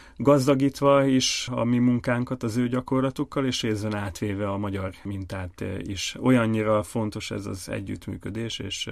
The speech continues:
jelentős, hogy ezt még formalizáltuk is. Az én államtitkárságom, a Hungary Helps Program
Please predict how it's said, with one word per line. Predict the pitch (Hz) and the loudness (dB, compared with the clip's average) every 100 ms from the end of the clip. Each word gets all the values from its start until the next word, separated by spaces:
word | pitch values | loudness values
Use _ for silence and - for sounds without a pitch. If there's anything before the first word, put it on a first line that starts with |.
| 101 | -6
jelentős, | 107 101 98 90 123 120 | -4 -4 -6 -4 -4 -2
hogy | 120 113 - - | -4 -4 -6 -8
ezt | 113 - | -6 -4
még | 110 104 | -4 -4
formalizáltuk | - 110 101 101 101 104 98 95 92 - | 2 2 4 0 -2 -2 -4 -6 -8 -2
is. | 127 - - - _ | 0 0 -4 -12 _
Az | 101 101 98 104 - - | -8 -4 -4 -6 -12 -6
én | 120 113 113 | -2 -2 -2
államtitkárságom, | 107 107 104 90 107 - 104 95 107 98 98 98 | -2 -2 -4 -4 -6 -4 -4 -2 -2 -2 -4 -4
a | |
Hungary | 101 101 98 95 | -2 -2 -2 -4
Helps | 110 101 90 - | -4 -4 -4 -8
Program | - 113 107 107 101 98 | -4 -2 0 0 -2 -4